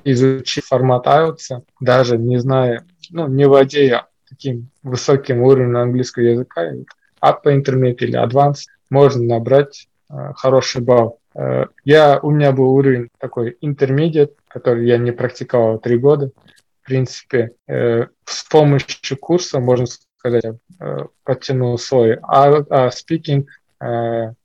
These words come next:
writing, в принципе, р-, reading и listening я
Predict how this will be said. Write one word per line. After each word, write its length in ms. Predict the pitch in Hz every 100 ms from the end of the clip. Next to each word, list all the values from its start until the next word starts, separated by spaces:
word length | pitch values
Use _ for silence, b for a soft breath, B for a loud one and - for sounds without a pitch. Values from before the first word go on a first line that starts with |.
| _
writing, 680 | 127 131 147 147 - 139 131 - _
в 140 | 135
принципе, 720 | 131 123 123 120 - 151 147 -
р-, 720 | - 156 147 139 - 151 139
reading 360 | 156 143 139 143
и 100 | -
listening 460 | 143 143 143 - 127
я 240 | - 123